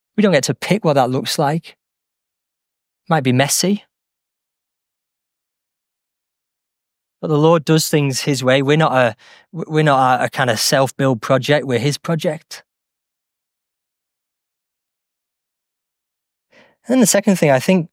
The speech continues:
seeing the pigs there floating in the sea reminds us something of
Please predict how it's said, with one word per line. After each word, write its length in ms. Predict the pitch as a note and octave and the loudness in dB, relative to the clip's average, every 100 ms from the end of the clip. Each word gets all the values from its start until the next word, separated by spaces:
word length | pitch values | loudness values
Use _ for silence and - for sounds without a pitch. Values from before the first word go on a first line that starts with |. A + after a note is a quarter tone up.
| _ _ _ _ _ _ _ _ | _ _ _ _ _ _ _ _
seeing 240 | - G3 G3+ | -2 2 2
the 80 | |
pigs 340 | C3+ F3 D#3+ - | 2 -2 -2 0
there 180 | B2+ A#2+ | 2 2
floating 580 | - C3+ B2+ C3 A#2 - _ _ _ _ _ _ - | 2 0 0 -2 -4 -6 _ _ _ _ _ _ -6
in 100 | B2+ | -2
the 80 | |
sea 320 | A#2 - D#3 B2+ | 0 2 2 2
reminds 420 | B2+ C#3+ F3 F3 | 2 2 2 2
us 320 | D3 A2+ - - | 2 0 -6 -8
something 460 | - F3+ G3 E3+ C3 | -2 0 2 2 2
of 320 | A#2 A2+ | 0 -4